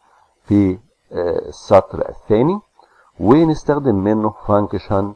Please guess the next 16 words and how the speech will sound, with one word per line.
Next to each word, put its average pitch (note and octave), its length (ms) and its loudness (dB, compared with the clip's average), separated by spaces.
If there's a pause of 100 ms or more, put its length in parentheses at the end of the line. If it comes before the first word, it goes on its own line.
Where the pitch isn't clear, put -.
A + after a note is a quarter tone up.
(360)
اسمها F2 420 -4 (340)
find، D#2 440 2 (720)
أوجد، F2+ 320 2 (880)
ونفتح A2 1160 2
هنا A2+ 340 -2 (100)
البراكتس F#2 760 -2 (400)
ويكتب G#2 640 0
بداخل F#2 560 -4
الكوتيشن - 640 -2
مارك G#2+ 300 0 (380)
النص F2+ 380 -2
الذي E2+ 400 0
نرغب E2+ 380 2
في - 140 -8
البحث D2 360 -4
عنه، B2 300 -4